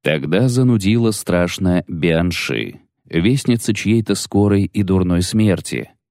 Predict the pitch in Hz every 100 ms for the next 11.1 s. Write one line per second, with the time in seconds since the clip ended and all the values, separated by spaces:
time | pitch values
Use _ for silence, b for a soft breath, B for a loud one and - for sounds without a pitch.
0 | _ - 80 80 87 - 101 95 85 80
1 | 101 113 67 50 - - 92 110 143 135
2 | - 123 98 98 147 - 127 117 101 87
3 | 73 60 - _ _ _ - 78 78 101
4 | 123 110 110 98 101 101 98 95 101 123
5 | 95 - 64 - 87 98 95 113 135 135
6 | 120 - 117 - 98 - 101 110 - 95
7 | 85 87 85 - - 92 - 92 - 82
8 | 78 82 92 87 107 95 - 120 101 80
9 | 76 73 57 - _ _ - 82 76 80
10 | 76 - 82 - - 104 95 - - -